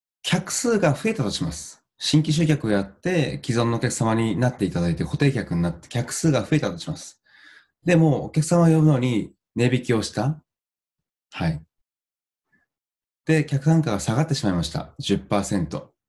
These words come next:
七千円の単価が十パーセント下がって六千三百円になってしまいました。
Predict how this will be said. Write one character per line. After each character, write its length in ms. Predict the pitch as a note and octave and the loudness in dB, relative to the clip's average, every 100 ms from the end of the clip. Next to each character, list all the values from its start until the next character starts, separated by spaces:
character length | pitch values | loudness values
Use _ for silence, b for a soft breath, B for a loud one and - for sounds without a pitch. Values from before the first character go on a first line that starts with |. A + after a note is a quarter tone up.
| _ _ _ _ _ - | _ _ _ _ _ -4
七 200 | G#2 G#2+ | -2 -2
千 200 | - G#2+ | 0 2
円 280 | G#2 G#2 C3 | 2 2 2
の 340 | E3 - - _ _ _ | 2 -2 -12 _ _ _
単 180 | - G2 | -2 -2
価 120 | G2 | 0
が 120 | B2+ | -2
十 160 | G2 G2+ | 0 -2
パ 160 | - | -2
ー 40 | A#2 | -4
セ 100 | C3 | -2
ン 40 | |
ト 80 | A#2+ | -2
下 100 | G#2 | 0
が 80 | G2 | -2
っ 20 | |
て 80 | G2+ | 0
六 140 | F2+ | -2
千 120 | - A#2+ | 0 -2
三 200 | - G#2+ | 0 0
百 160 | C#3 | 2
円 60 | A2 | 2
に 40 | |
な 80 | F2+ | 0
っ 60 | - | -4
て 80 | |
し 100 | - | -4
ま 60 | E2+ | -2
い 20 | |
ま 80 | D#2+ | -2
し 80 | - | -4
た。 220 | - - | -12 -16